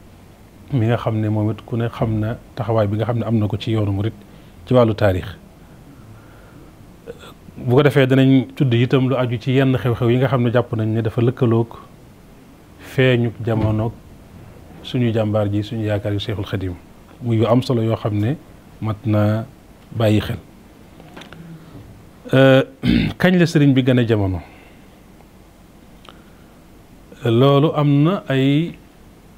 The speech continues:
wax yu ci rot yoo xam ne mënees na ko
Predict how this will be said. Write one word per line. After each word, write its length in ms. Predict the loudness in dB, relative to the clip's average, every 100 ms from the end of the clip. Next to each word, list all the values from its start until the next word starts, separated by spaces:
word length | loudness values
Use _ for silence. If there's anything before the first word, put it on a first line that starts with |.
| -4
wax 180 | -2 -2 -6 -16 -12
yu 80 | -6
ci 140 | -2
rot 180 | -2 -2 -8 -14 -6
yoo 140 | -6
xam 220 | -4 -6 -4
ne 180 | -4 -8 -14 -20 -20 -20 -20 -20 -20 -20 -20 -20 -20 -20 -20 -20 -20 -20 -4
mënees 300 | 0 0 0
na 160 | -2 0
ko 460 | 0 0 0 -2